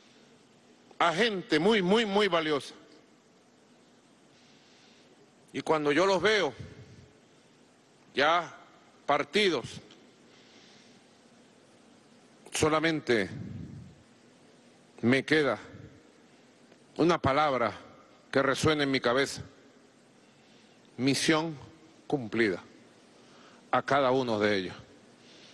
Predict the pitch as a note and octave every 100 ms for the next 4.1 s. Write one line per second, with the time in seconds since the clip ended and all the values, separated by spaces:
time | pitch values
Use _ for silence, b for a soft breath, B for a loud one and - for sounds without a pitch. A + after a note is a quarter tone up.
0 | B A#2 - C#3 D#3+ F3+ F3 E3 F3 E3
1 | E3+ F#3 F#3 - D#3 B2+ - D#3+ C#3+ -
2 | - - - _ - - - B B B
3 | - C#3 D3 D3+ F3 - E3+ F3+ G3 F#3+